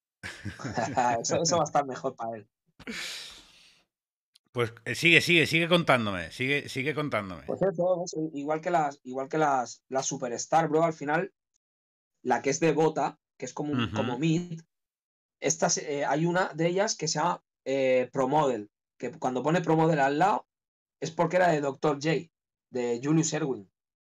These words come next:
Speaker 1: Hostia.
Speaker 2: ¿Sabes?
Speaker 1: Hostia
Speaker 2: Entonces,
Speaker 1: puta.
Speaker 2: claro, es, es como, ¿sabes? Luego las, las utilizaban en el hip hop, o sea, utilizaban en el skate y en un montón de movidas y, bueno, y en la vida cotidiana, ¿no? En el streetwear.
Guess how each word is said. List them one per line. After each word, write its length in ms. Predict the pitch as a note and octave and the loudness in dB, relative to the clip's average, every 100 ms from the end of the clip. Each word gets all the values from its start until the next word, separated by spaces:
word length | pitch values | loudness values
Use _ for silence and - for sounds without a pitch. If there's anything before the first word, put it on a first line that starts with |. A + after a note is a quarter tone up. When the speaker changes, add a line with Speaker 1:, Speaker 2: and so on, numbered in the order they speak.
| _ _ - | _ _ -12
Speaker 1:
Hostia. 340 | A#2 C3 - - | -8 -8 -10 -2
Speaker 2:
¿Sabes? 400 | C3+ - - - _ _ _ _ _ _ _ _ _ _ _ _ _ _ _ _ _ _ _ _ _ | 0 0 -2 -12 _ _ _ _ _ _ _ _ _ _ _ _ _ _ _ _ _ _ _ _ _
Speaker 1:
Hostia 360 | A#2 C3+ - A2 | -14 -12 -8 -4
Speaker 2:
Entonces, 300 | B2+ C3 D3+ | 0 0 0
Speaker 1:
puta. 60 | |
Speaker 2:
claro, 400 | C3 E3+ D3+ B2 | 2 2 2 -2
es, 160 | A#2+ - - | -8 -14 -16
es 100 | - | -6
como, 380 | E3+ E3+ E3 _ _ _ _ _ _ _ _ _ _ _ _ _ | 0 0 -2 _ _ _ _ _ _ _ _ _ _ _ _ _
¿sabes? 240 | - D#3 F3 | 2 4 6
Luego 220 | D3+ D#3+ | 4 4
las, 340 | E3 D3 - - | 4 2 -2 -6
las 220 | C3+ B2+ | -6 -6
utilizaban 500 | C3 C3 C3 C#3 D3+ | -8 -6 0 0 2
en 100 | D3 | 0
el 80 | D3 | -4
hip 120 | C#3+ - | -6 -2
hop, 240 | E3 E3 | 0 0
o 40 | C3+ | -2
sea, 180 | B2 | -8
utilizaban 460 | A#2+ C3+ C3+ C#3 C3+ | -6 -6 -4 -2 -2
en 80 | B2+ | -4
el 80 | B2 | -6
skate 420 | - C#3+ D3+ D3+ | -4 -4 -4 -4
y 100 | B2 | -8
en 100 | A#2+ | -8
un 60 | B2 | -8
montón 320 | B2 B2+ B2+ | -6 -6 -4
de 100 | B2+ | -4
movidas 440 | A#2+ C3+ D3 D3+ | -4 0 0 0
y, 140 | A2+ A2 | -6 -8
bueno, 220 | G#2+ B2 | -6 -8
y 60 | G#2 | -8
en 100 | G#2 | -6
la 100 | G#2 | -4
vida 180 | A2 A#2 | -4 -4
cotidiana, 500 | A#2+ A2 G#2+ C3+ A#2+ | -4 -6 -2 -2 -2
¿no? 100 | C3+ | -4
En 120 | A2+ | -8
el 80 | G2+ | -14
streetwear. 460 | - C3+ C#3+ G2+ | -6 -2 -2 -4